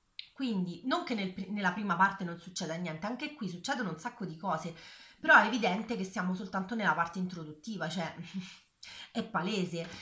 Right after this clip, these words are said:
e questo può essere un errore se non sviluppato bene poi, oppure può essere comunque un punto di forza, quindi mi riservo di dare questa,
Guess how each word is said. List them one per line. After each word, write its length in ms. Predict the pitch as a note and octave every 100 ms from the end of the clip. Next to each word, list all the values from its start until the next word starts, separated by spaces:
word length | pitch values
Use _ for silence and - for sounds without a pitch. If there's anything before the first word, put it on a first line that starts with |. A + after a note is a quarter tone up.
| - -
e 160 | - F#4
questo 340 | G4 F#4 -
può 220 | F#3 B3 G#3
essere 560 | G3 F#3+ - F3+ E3
un 160 | - A3+
errore 720 | F#3+ F#3 F#3 E3 D#3+ G#3+ F#3+
se 240 | - -
non 160 | G3 F#3+
sviluppato 640 | F#3 F#3 E3 D#3+ C#3+ D#3+
bene 320 | D#3 D#3 C#3+ C#3
poi, 440 | C3+ B2 F3 E4 B4+ _
oppure 360 | G#4 G#4+ G3
può 140 | A#3 -
essere 320 | F3 - D4+
comunque 360 | B3+ D#3+ - F3
un 80 |
punto 280 | F3+ E3+ D#3+
di 100 | E3
forza, 400 | D#3+ C3 C3+ -
quindi 240 | G#3+ G#3+ F3+
mi 240 | A3+ C#4+
riservo 560 | G#3+ A3+ A#3 G#3 G#3 G#3+
di 140 | F3
dare 340 | F#3 E3 D#3+
questa, 560 | E3 A3 - F3 D#3 -